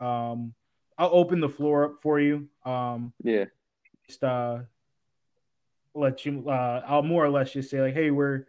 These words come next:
Speaker 1: where can people find you, or where can they find your music?" And then, um, I'll make sure to, uh, put the links and all that kind of stuff for your page, um, in the link in, uh, the description when I do post it.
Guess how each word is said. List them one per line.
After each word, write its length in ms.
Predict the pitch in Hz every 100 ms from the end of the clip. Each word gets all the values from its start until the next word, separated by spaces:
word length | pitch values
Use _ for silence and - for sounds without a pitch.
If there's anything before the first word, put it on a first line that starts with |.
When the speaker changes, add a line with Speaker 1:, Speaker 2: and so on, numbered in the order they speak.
| _ _ -
Speaker 1:
where 140 | 151
can 160 | 143 147
people 260 | 156 139 135
find 400 | 147 143 143 135
you, 320 | 139 135 131 _ -
or 200 | 131 127
where 180 | 139
can 120 | 135 139
they 80 |
find 280 | 135 135 135
your 120 | 131
music?" 400 | 131 139 135 135
And 120 | 135 127
then, 260 | 123 123 - _ _ -
um, 380 | 131 127 123 131
I'll 100 | 151
make 200 | 147 139
sure 220 | - 143
to, 100 | 131
uh, 260 | 131 131 123
put 280 | - 165 165
the 380 | 139 131 123 117
links 340 | 120 139 135
and 80 | 139
all 100 | 131
that 120 | 127
kind 140 | 135 131
of 60 |
stuff 220 | - 131 120
for 60 | 123
your 140 | 123
page, 520 | - 131 127 123 - _ _ _ _
um, 480 | 123 123 117 113 113 _ _ _ _ _ _ _ _ - _ _ _ 190
in 120 | 180
the 80 | 165
link 400 | 156 151 143 143 -
in, 260 | 139 135 135
uh, 180 | 131 127
the 80 |
description 640 | 131 131 - 139 135 131 123
when 120 | 123
I 60 | 127
do 180 | 123
post 460 | 123 - 131 127 -
it. 140 | 117